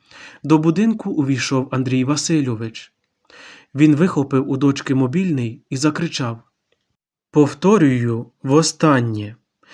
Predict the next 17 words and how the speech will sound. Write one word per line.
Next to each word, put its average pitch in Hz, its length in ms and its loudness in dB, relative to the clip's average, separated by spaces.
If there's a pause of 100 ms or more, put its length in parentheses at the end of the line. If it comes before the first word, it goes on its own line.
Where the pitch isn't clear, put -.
(380)
Якщо 156 500 2
я 208 160 4
ще 214 320 0
раз 160 420 -2
почую, 156 800 -2 (300)
що - 300 0
ти 196 240 2
говориш 160 720 2
з - 160 -8
цим 156 320 0
покидьком 127 720 -6 (460)
чи 175 180 2
зустрічаєшся 160 1000 0
з 127 80 -2
ним, 120 320 -2 (540)
уб'ю 175 400 4
його 113 380 -2